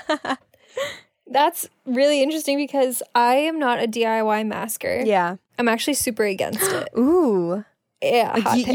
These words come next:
Speaker 2: take.
Speaker 1: not gonna do, like, an egg mask or, like, an oatmeal mask or, like, a
Speaker 2: Uh-uh.
Speaker 1: ground coffee mask or anything like that?
Speaker 2: You're never gonna, mm-mm, you're never gonna see me do any of that.
Speaker 1: I'm not gonna
Speaker 2: I,
Speaker 1: be,
Speaker 2: I
Speaker 1: like,
Speaker 2: don't think I've
Speaker 1: whisking stuff together, but I will use honey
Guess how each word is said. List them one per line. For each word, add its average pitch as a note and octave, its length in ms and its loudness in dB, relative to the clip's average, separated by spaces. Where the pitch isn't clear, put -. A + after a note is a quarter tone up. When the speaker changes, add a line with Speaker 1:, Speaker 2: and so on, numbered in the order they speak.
Speaker 2:
take. - 20 4
Speaker 1:
not A#3+ 160 2
gonna A#3 180 2
do, A3+ 240 2
like, G#3 180 2
an G3+ 120 -2
egg G#3+ 280 2
mask G#3+ 480 0
or, G#3+ 140 2
like, F#3+ 180 0
an - 160 -2
oatmeal G#3 400 2
mask G3+ 520 0
or, F#3+ 120 4
like, F3 180 -4
a F3+ 160 0
Speaker 2:
Uh-uh. B3 320 -2
Speaker 1:
ground G3+ 580 2
coffee G3+ 500 2
mask F#3+ 560 -2
or D#3+ 340 -2
anything F#3 380 -2
like F3 200 -6
that? F#3 240 0
Speaker 2:
You're B3+ 160 4
never A3+ 380 2
gonna, G#3+ 340 -2
mm-mm, A3 400 -8
you're A#3 140 0
never G#3+ 300 0
gonna G#3+ 200 -2
see G#3+ 200 -4
me G#3 160 0
do G3+ 340 0
any G#2 280 -6
of - 80 -6
that. - 80 0
Speaker 1:
I'm A#3+ 140 2
not D#4 180 2
gonna A3+ 160 6
Speaker 2:
I, - 40 4
Speaker 1:
be, D#4+ 100 2
Speaker 2:
I - 20 0
Speaker 1:
like, C#4+ 120 4
Speaker 2:
don't A3+ 120 0
think G3 120 0
I've G3 80 4
Speaker 1:
whisking G3+ 320 -2
stuff F#3 260 -4
together, F3 460 -4
but G3 120 0
I G3+ 80 4
will G#3+ 220 2
use G3+ 240 -4
honey G#3 420 -10